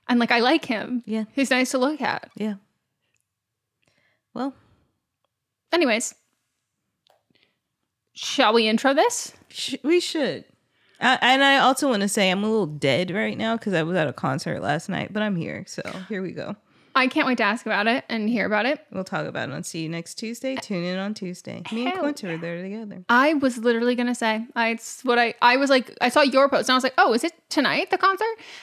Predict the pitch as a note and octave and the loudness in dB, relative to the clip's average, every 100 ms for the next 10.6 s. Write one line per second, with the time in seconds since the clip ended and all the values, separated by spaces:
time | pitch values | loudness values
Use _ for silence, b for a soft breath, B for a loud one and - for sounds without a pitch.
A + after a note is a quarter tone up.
0 | - B3+ B3+ B3 A#3+ A#3+ C#4 C4 G#3 A#3 | 0 4 4 4 2 2 0 4 2 2
1 | A3 G#3 - - _ C4 D4 B3+ A#3+ C4 | 0 0 0 -10 _ 2 6 8 6 4
2 | C4 C4+ C#4+ B4 D#4+ F3+ F#3+ F#3+ B3+ B | 4 8 8 6 4 2 0 -4 -6 B
3 | B B B B - - B3 B3 B3 - | B B B B -2 4 6 8 6 6
4 | A#3 A#3+ D4+ E4 D#4 - A#3+ C#4+ C#4 A3+ | 4 6 2 4 2 2 2 2 4 4
5 | A3+ A3+ A#3 C#4 - B3 A#3 A3+ C#4+ E4+ | 4 2 2 -2 -4 2 4 4 4 2
6 | C#4 - C#4 C#4 A#3 A#3 C4 A#3 G#3 - | 2 0 0 0 0 0 2 2 0 -8
7 | - A#3 G#3 - E4 F4 E4 D#4+ D#4+ - | -2 0 0 -2 0 4 6 6 4 -2
8 | A3+ A3+ - A3+ - D#4 - - G2+ C4 | -6 -6 -2 -2 -2 -6 -6 -8 -8 -12
9 | _ _ _ _ _ _ _ _ _ _ | _ _ _ _ _ _ _ _ _ _
10 | B3+ G#3 F3 B3+ D#4 | 2 2 2 0 -2